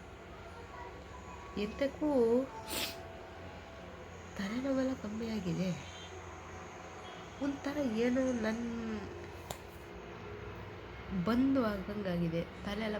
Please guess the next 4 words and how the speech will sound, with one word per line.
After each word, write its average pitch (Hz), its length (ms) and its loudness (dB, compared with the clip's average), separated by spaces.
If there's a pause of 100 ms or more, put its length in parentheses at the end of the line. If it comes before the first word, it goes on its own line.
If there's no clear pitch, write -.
(100)
ಬಂದ್ 208 320 2
ಆದಂಗಾಗಿದೆ. 175 540 0 (840)
ಇಲ್ಲೆಲ್ಲ 180 280 2 (200)
ಮೂಗೆಲ್ಲ. 180 460 2